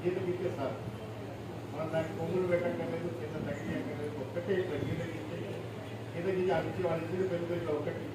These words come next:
ఇట్లా గీసి ఆ, వస్తుంది మనకు ఓటు, ఓటు కింద లెక్కేస్తారు. కాబట్టి మీరందరూ కూడా దయచేసి ఇరవై ఏడవ తారీఖు నాడు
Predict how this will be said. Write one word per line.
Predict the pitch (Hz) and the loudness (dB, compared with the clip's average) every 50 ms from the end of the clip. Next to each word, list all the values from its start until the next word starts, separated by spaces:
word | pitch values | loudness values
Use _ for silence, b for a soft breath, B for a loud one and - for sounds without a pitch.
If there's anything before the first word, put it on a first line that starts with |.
| - - | -6 -6
ఇట్లా | - 147 139 135 - - | -4 -4 -4 -4 -4 -4
గీసి | 165 170 - - 139 139 139 - - - - - - - - - - - - - - - | -4 -4 -4 -4 -4 -4 -4 -6 -6 -6 -8 -8 -8 -8 -8 -8 -8 -8 -8 -8 -4 -2
ఆ, | 143 143 143 139 | -2 0 0 0
వస్తుంది | 139 151 - - 190 185 156 - | 0 0 0 2 2 2 2 2
మనకు | - - - - - 139 135 | 0 -2 -4 -4 -4 -4 -4
ఓటు, | 143 151 147 147 139 135 - | -2 -2 -2 -2 -4 -4 -2
ఓటు | 147 151 - - | -2 -2 -2 -4
కింద | - - 143 143 | -4 -4 -4 -2
లెక్కేస్తారు. | 139 135 - 117 110 - - - 190 196 - - - - - - - - - | -2 -2 -2 -2 -4 -4 -4 -4 -4 -4 -4 -6 -8 -8 -8 -8 -8 -8 -4
కాబట్టి | - 208 - 185 185 185 190 170 - - - - - - - - - - - | -2 0 0 2 2 2 2 2 2 0 -2 -4 -4 -6 -6 -6 -6 -6 -6
మీరందరూ | - 143 147 147 - 170 180 185 190 185 | -4 -4 -2 -2 0 0 2 2 4 4
కూడా | 180 175 175 170 | 4 4 2 2
దయచేసి | 170 147 147 147 - 170 165 165 170 175 160 143 - - - - - - - - - - 131 | 0 0 -2 -2 -2 -2 -2 -2 -2 -2 -2 -2 -2 -4 -6 -6 -6 -6 -4 -4 -2 -2 -2
ఇరవై | 135 151 170 180 185 190 185 170 | 0 2 2 4 6 6 6 6
ఏడవ | 165 170 170 170 | 6 4 4 4
తారీఖు | 170 170 165 156 147 - 120 151 | 4 4 2 2 0 0 -2 -4
నాడు | 151 156 - 139 | -4 -4 -2 -4